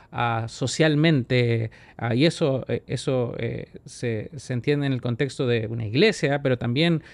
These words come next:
no se integra ni a la familia, ni a, ni a algún,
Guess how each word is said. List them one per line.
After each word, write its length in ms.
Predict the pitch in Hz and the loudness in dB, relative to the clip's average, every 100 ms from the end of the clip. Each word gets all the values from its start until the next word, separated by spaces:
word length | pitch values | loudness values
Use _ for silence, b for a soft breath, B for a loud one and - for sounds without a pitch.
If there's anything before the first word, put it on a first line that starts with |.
| B | B
no 80 | - | -4
se 120 | 147 | -2
integra 680 | 151 120 156 147 131 123 - - | -2 0 0 2 2 0 -4 -6
ni 280 | - 123 | 0 0
a 80 | 123 | 0
la 80 | 113 | -2
familia, 920 | - 117 175 196 175 170 160 147 139 | -4 0 2 4 6 6 4 2 2
ni 320 | 127 127 123 | 0 0 2
a, 260 | 120 113 110 | 0 0 -2
ni 160 | 117 120 | 0 0
a 120 | 117 | 2
algún, 640 | 117 139 135 127 120 117 | 2 2 2 2 0 -2